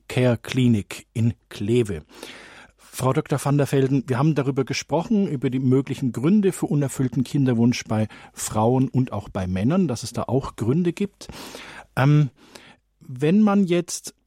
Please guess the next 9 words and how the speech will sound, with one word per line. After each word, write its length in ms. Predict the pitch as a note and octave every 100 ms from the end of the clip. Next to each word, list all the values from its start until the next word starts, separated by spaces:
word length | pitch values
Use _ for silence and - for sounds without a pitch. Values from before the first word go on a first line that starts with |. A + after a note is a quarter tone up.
| _ _ _ - - - -
unerfüllten 680 | G3 F#3+ - D#3+ - C3+
Kinderwunsch 600 | - D#3 C#3+ B2+ C3+ -
hat, 380 | B2+ B2+ - -
man 180 | A#2+ A#2
versucht 500 | A#2 C3 E3 F3+ -
es 140 | D#3 C#3
wirklich 300 | - C#3 -
schon 180 | B2
lange, 400 | A2 A#2+ F3+ F3